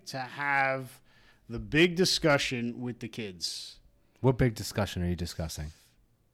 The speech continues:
Speaker 1: The birds and the bees.
Speaker 2: Oh, that's a good one. That's a good one.
Speaker 1: Or other,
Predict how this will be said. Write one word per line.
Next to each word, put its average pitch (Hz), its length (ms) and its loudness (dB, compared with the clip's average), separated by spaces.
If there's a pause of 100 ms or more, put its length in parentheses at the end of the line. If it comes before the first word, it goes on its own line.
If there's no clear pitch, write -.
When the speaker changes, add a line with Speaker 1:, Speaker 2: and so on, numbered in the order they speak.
(120)
Speaker 1:
The 135 140 0
birds 139 580 8
and 139 340 8
the 120 40 -4
bees. 113 880 -4
Speaker 2:
Oh, - 20 -2 (280)
that's 147 180 10
a 160 40 4
good 147 140 8
one. 180 180 10
That's 131 180 6
a - 20 -8
good 165 200 -4
one. 113 260 2 (260)
Speaker 1:
Or 131 340 8 (340)
other, 123 520 2